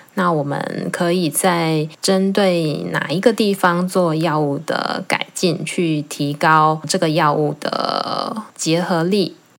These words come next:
去产生得到一个更好的目标药物。所以我们透过结构呢，对生药所所研发的小分子抑制剂去提出一个药物优化设计的方向和建议。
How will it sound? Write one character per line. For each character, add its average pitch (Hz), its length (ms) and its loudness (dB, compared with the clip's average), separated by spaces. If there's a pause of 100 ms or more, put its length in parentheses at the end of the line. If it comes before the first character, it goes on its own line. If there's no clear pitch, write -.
(180)
去 160 540 -2
产 - 220 -4
生 170 500 0
得 151 200 0
到 165 180 0
一 147 100 -2
个 143 200 0
更 170 260 0
好 - 320 -2
的 - 560 -6
目 175 180 0
标 143 300 -2
药 143 260 0
物。 - 280 -2 (500)
所 - 200 -2
以 214 80 2
我 196 160 4
们 156 220 0
透 202 200 2
过 196 200 2
结 156 260 0
构 180 240 2
呢， 151 260 -2
对 160 560 0
生 202 220 0
药 208 160 2
所 - 220 -2
所 - 120 -4
研 143 220 -4
发 170 220 -2
的 165 120 0
小 - 160 -4
分 185 220 -2
子 - 140 -2
抑 185 160 0
制 190 160 0
剂 185 340 0 (180)
去 202 300 0
提 160 480 -4
出 190 380 2
一 160 120 0
个 156 220 -2
药 180 220 4
物 175 160 2
优 165 200 2
化 160 240 0
设 156 280 -2
计 151 180 -4
的 156 100 -6
方 156 320 -2
向 170 240 -2
和 156 380 -6
建 147 420 -4
议。 160 200 -4